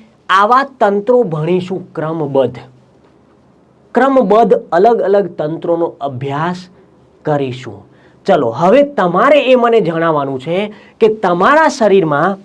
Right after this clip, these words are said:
જે એંસી અંગ છે એમાંથી સૌથી મોટું અંગ કયું? વિચારી રાખો. આખા શરીરમાં સૌથી મોટું અંગ કયું છે?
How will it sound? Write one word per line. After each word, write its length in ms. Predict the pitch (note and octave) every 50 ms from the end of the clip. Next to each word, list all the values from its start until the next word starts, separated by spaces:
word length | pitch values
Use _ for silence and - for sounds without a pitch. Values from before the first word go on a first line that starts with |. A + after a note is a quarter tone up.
| _ - D3+
જે 220 | F3 A3 G#3+ - -
એંસી 440 | F#3+ F#3+ A3+ G#3+ A3 - E4+ F4 D#4+
અંગ 240 | C4+ A#3 G#3+ F#3
છે 460 | F3 E3+ - E3+ D#3+ F3 G3+ A3+ A3 A3+ - - - _ - -
એમાંથી 800 | D#3 F3+ F#3+ G#3 B3+ C#4+ D4 C#4+ C#4+ - F#3 F3 F3+ A3 A#3 - - _ _ - - -
સૌથી 360 | G3 F#3 G3+ G#3 G#3+ B3 A#3+
મોટું 500 | G3 F3 E3+ E3+ E3+ - A#3+ B3 B3+ -
અંગ 260 | E3+ F3+ F#3+ G#3+ A3+
કયું? 440 | B3 B3 - B3+ B3+ B3+ B3+ B3+ B3+ - - _ _ _ _ _ _ _ _ -
વિચારી 460 | C3 D3 C3+ C#3 F3 E3 E3 E3+ F#3
રાખો. 280 | F#3 F#3+ F#3 - - - _ _ _ _ _ _ _ _ _ _ _ _ _ _ -
આખા 320 | E3 F3+ F3+ - - A#3+
શરીરમાં 520 | A#3 - - G#3+ G3 G#3 G3+ G#3+ G#3+ A3 G#3
સૌથી 360 | - - G#3+ A3+ A3+ A#3 A3+
મોટું 420 | F#3+ E3 - - - - A#3 B3
અંગ 160 | B3+ C4 C4+ C#4+
કયું 400 | C#4 C#4 D#4 F4 F4 D#4+ A3+ -
છે? 220 | - - - _